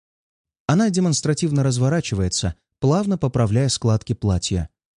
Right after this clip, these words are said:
и уходит, оставляя после себя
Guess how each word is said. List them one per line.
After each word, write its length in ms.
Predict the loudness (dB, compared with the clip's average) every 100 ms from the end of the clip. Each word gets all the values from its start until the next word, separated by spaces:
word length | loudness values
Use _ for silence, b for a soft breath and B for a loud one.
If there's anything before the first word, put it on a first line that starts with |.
| _ -2
и 60 |
уходит, 540 | 0 2 2 2 0 -4 _ -6
оставляя 480 | -2 0 2 2
после 320 | 2 -2 0 -2
себя 380 | 0 0 0